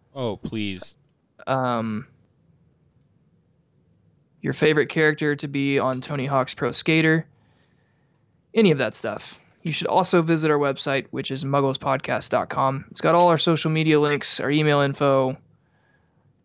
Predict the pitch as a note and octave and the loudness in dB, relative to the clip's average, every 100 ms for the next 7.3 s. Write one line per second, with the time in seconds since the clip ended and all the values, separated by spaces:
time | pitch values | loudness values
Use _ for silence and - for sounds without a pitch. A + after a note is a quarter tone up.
0 | _ G3 D3 C#3 C#3 C3+ C3 B2+ B2+ A#2+ | _ 0 0 0 -2 -2 -2 -2 -2 -2
1 | A#2+ - - - A#2+ A2+ A2 G#2+ - - | -4 -6 -10 -12 -4 -2 0 0 -4 -8
2 | - _ _ _ - _ _ _ _ _ | -20 _ _ _ -20 _ _ _ _ _
3 | _ _ - _ _ _ _ _ _ - | _ _ -20 _ _ _ _ _ _ -20
4 | - - - - _ _ - _ _ _ | -20 -14 -14 -14 _ _ -20 _ _ _
5 | _ - - - D3+ C#3 C#3+ C3 C#3 C3+ | _ -18 -16 -2 2 2 0 -2 -2 -4
6 | D3 C#3+ C#3 C#3 - C3 C3 C3 B2+ C3+ | -4 -4 -4 -6 -6 -2 0 0 -2 -4
7 | C3 C3 B2+ | -2 -2 -2